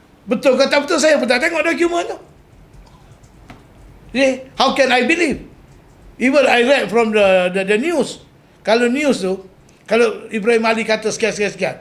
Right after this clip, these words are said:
kalau, oh, saya dah lihat dokumen tu, atau Azlina kata ini komplot. So, kita yang baca, what, what komplot?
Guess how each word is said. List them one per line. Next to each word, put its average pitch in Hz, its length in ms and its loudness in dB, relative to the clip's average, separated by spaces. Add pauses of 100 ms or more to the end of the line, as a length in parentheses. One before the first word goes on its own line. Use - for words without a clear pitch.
(280)
kalau, 208 560 -2 (320)
oh, 160 80 -10
saya 208 320 0
dah 202 160 0 (480)
lihat 185 320 -2
dokumen 202 400 -6
tu, 156 160 -14 (240)
atau 180 320 -4
Azlina 202 320 -2
kata 214 240 -2
ini 214 160 -2
komplot. 208 560 -6 (320)
So, 285 80 -4 (560)
kita 320 320 0
yang 240 160 4
baca, 233 320 0
what, 302 160 0
what 311 160 2
komplot? 339 560 -2